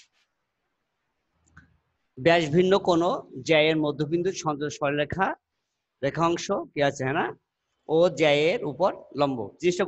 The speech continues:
কি বুঝতে পেরেছো? তাহলে বৃত্তের কেন্দ্র বলতে, তাহলে আমি যদি একটা বৃত্ত যদি আঁকি, এখন খেয়াল করো, একটা বৃত্ত যদি আমি আঁকি, তাহলে বৃত্তের এটা হলো তার কি হবে?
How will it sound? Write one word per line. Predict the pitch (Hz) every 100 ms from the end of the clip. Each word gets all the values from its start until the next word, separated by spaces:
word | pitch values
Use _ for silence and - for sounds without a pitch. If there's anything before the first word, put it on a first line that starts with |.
| -
কি | 175
বুঝতে | 165 220
পেরেছো? | 254 359 277 135 104 _ _ - - _ _ - _
তাহলে | - 196 143
বৃত্তের | 202 - 240 226
কেন্দ্র | 220 220 214
বলতে, | 214 190
তাহলে | 202 175
আমি | 196
যদি | 196 220
একটা | 220 165
বৃত্ত | 175 - 269 214
যদি | 170 151 127
আঁকি, | - 143 160 - _ _ _
এখন | - 214 -
খেয়াল | 190 160
করো, | 139 110 98 _ _ _ _ - _ - 170
একটা | - 226 147
বৃত্ত | 185 - 233 196
যদি | 151 147 127
আমি | 123 117
আঁকি, | 123 - 190 - - _ _
তাহলে | 165 165
বৃত্তের | 180 - - 180
এটা | 185 208
হলো | 208 208 202
তার | 190
কি | 202 196
হবে? | 196